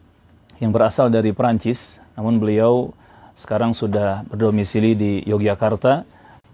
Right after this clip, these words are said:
dan beliau membuat satu brand footwear untuk muslim, yaitu Julay Bibco. Ini di antara produknya, Masya Allah, J L B,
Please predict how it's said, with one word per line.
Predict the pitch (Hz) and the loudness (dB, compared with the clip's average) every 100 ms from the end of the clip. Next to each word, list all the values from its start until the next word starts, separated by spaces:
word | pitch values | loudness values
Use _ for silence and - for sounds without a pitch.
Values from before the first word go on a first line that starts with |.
| _ - | _ -4
dan | 113 107 | 0 2
beliau | 110 123 | 4 4
membuat | 127 117 107 113 | 4 2 2 2
satu | 117 110 110 104 | 2 -2 -4 -4
brand | 110 113 135 - - - | -2 -2 -2 -8 -16 -8
footwear | 131 123 - - - - 113 113 127 - - - | -4 -4 -8 -20 -20 -6 0 2 2 -2 -16 -14
untuk | - 110 92 110 110 117 120 | -6 -4 -2 0 0 0 -2
muslim, | 113 117 98 113 _ - - - | -2 -4 -6 -8 _ -20 -20 -12
yaitu | - 104 85 117 117 120 | -4 -2 0 2 2 2
Julay | 110 110 110 | 2 2 2
Bibco. | 104 104 92 101 95 - - - _ _ - - - - - - - | 0 -4 -2 -2 -2 -10 -20 -20 _ _ -20 -20 -20 -20 -20 -16 0
Ini | 127 135 | 4 6
di | |
antara | 127 123 120 117 | 6 6 4 4
produknya, | 123 110 104 117 131 202 _ _ _ _ _ _ _ _ - | 4 2 0 0 0 -4 _ _ _ _ _ _ _ _ -8
Masya | 101 - 101 | -4 2 2
Allah, | 107 127 - _ - - - - | 2 0 -4 _ -20 -20 -20 -8
J | 113 127 | 2 4
L | 123 | 4
B, | 110 | 2